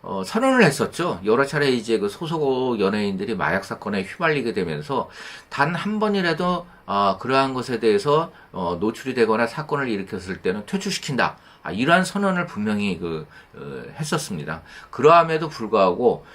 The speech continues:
네, 그러함에도 불구하고, 어, 이게 다시 이제 드러나게 되면 그렇게 퇴출을 시켰어야 되는데 또 이제 그 와이지의 하나의 그 어떤 그,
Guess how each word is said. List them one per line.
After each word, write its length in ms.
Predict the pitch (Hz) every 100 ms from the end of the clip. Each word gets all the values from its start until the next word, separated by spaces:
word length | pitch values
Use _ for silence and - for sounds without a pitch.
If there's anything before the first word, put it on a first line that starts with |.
| - - - - -
네, 320 | 101 90 82
그러함에도 640 | - 117 135 135 135 131
불구하고, 880 | - - 98 107 104 104 143 147 - -
어, 600 | 92 90 90 80 78 76 -
이게 880 | 127 147 156 156 156 139 170 156
다시 400 | 147 - 139 - 233
이제 280 | 170 170
드러나게 500 | - 143 143 120 113
되면 580 | 120 104 85 110 95 76 - - -
그렇게 360 | 139 151 196
퇴출을 480 | - 269 262 - 277
시켰어야 500 | - - 226 226 202
되는데 540 | 190 170 170 226 240 - - - - - - - _
또 160 | 254 277
이제 360 | 240 190 214
그 240 | 165 165 139
와이지의 520 | 101 117 143 139 143
하나의 600 | 147 180 151 139 123 101
그 260 | 113 101 95
어떤 420 | 92 101 90 80
그, 1120 | 82 78 78 76 73 73 67 62 62 57 55